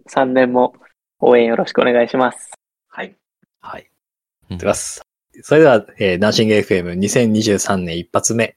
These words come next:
Speaker 3: エピソード六十六。えー、お越しいただいたのは、スパークル大分レーシングチームから黒枝四季代表でした。ありがとうございました。
Speaker 1: ありがとうございました。
Speaker 4: ありがとうございました。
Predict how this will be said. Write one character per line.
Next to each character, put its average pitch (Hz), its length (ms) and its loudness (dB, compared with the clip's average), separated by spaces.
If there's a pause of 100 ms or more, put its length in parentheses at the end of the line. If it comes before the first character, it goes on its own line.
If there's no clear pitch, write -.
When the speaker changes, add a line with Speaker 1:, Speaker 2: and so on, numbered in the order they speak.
Speaker 3:
エ - 120 -12
ピ - 100 -2
ソ 104 220 4
ー - 20 4
ド 98 120 0
六 98 260 0
十 101 200 2
六。 113 360 -2 (580)
え 104 140 4
ー、 101 40 4
お 98 40 0
越 110 160 0
し 127 80 4
い 117 40 0
た 120 120 2
だ 120 80 4
い 117 60 0
た 107 120 0
の 107 80 2
は、 113 140 2
ス - 120 -8
パ 110 120 2
ー 101 80 0
ク - 100 -4
ル 101 80 2
大 92 140 0
分 92 240 -2
レ 101 100 2
ー - 20 0
シ 101 200 -4
ン 104 60 -4
グ 95 100 -2
チ - 180 -4
ー 95 100 0
ム 90 120 -6
か 104 120 0
ら 139 220 0
黒 107 220 2
枝 101 360 2
四 - 160 2
季 110 140 2
代 104 240 2
表 117 140 4
で 123 80 4
し - 80 0
た。 117 180 -2
あ 135 80 0
り 139 60 4
が 143 80 2
と 147 60 4
う - 20 6
ご 135 80 6
ざ 139 80 6
い 135 40 4
ま 135 60 2
し - 80 0
た。 127 260 0 (720)
Speaker 1:
あ - 60 -2
り 139 60 4
が 143 80 6
と - 80 2
う 135 60 4
ご - 20 -6
ざ 127 100 2
い 131 60 0
ま 135 120 -8
し - 80 -16
た。 127 340 2 (340)
Speaker 4:
あ 120 80 -2
り 113 40 2
が 113 80 2
と 113 80 2
う - 20 2
ご 101 40 2
ざ 101 80 2
い 101 40 2
ま 104 80 0
し - 100 -6
た。 104 240 0